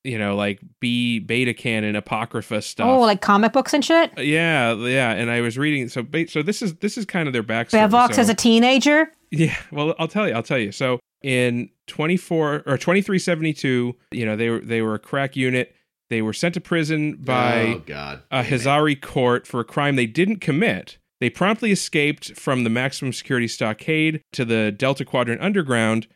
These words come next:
Speaker 1: Today, still wanted by the Hizari, as we know in this episode,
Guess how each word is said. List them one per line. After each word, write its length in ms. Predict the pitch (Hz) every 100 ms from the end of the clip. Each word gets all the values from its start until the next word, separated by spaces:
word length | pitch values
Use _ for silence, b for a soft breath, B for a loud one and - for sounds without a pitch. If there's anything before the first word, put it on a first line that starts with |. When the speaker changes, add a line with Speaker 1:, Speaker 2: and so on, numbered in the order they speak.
| -
Speaker 1:
Today, 520 | 151 175 240 135 123
still 540 | - - - 226 302
wanted 340 | 269 254 247 220
by 180 | 226 214
the 100 | 202
Hizari, 560 | 190 170 160 131 135
as 160 | 120 117
we 100 | 127
know 200 | 127 123
in 80 | 117
this 160 | 120
episode, 500 | 123 110 - 110 107